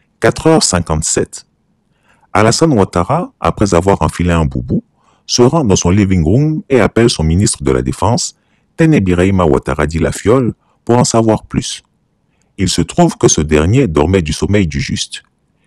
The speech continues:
Il se rend compte que c'est son appel qui tire son cadet de ministre de son lit.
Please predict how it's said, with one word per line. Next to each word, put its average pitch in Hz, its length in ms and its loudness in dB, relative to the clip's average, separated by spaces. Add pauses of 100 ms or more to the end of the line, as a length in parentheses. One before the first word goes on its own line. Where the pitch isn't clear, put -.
(220)
Il 80 120 0
se - 120 0
rend 78 240 0
compte 156 360 -2 (300)
que - 80 -6
c'est - 180 -2
son 127 220 0
appel 76 460 0
qui - 140 -10
tire - 220 0
son 76 200 -2
cadet 90 260 0
de 73 140 -2
ministre 78 440 0
de 71 80 -4
son 67 220 -4
lit. - 220 -10